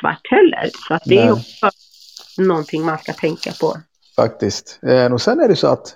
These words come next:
Speaker 2: symboliskt kan det vara viktigt. Det kan
Speaker 1: Mm.
Speaker 2: vara viktigt, jag vet inte. Barn som kanske ser på Barack Obama och tänker, "Ja, men en dag kanske jag också blir president." Symboliskt sett så kanske det är viktigt, men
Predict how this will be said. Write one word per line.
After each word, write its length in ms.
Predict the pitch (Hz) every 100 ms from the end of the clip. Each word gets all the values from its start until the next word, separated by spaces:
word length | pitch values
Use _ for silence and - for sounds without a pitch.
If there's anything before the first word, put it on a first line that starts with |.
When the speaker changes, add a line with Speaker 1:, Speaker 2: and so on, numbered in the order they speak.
| _
Speaker 2:
symboliskt 920 | - - 143 120 147 220 - - _ -
kan 180 | 127
det 60 | 170
vara 100 | 175
viktigt. 500 | 165 185 - 220 - _ _ -
Det 140 | 123
kan 120 | - 202
Speaker 1:
Mm. 60 |
Speaker 2:
vara 100 | 160
viktigt, 320 | 151 151 170
jag 100 | 147
vet 180 | 117 120
inte. 320 | 165 - 185 190
Barn 360 | 117 120 147 143
som 100 | -
kanske 260 | 147 160
ser 180 | - 143
på 140 | -
Barack 300 | 135 139 135
Obama 320 | 139 131 139 131
och 60 |
tänker, 200 | 143 131
"Ja, 120 | 135
men 140 | 135 131
en 180 | 131 131
dag 180 | 131
kanske 260 | 131 123 -
jag 60 | 123
också 160 | -
blir 160 | 123 120
president." 440 | 120 120 120 120 - - - - - -
Symboliskt 480 | 147 143 147 151
sett 100 | 147
så 120 | 139 131
kanske 320 | 139 160 151
det 80 | 120
är 60 | 120
viktigt, 400 | 127 - 135 -
men 120 | 135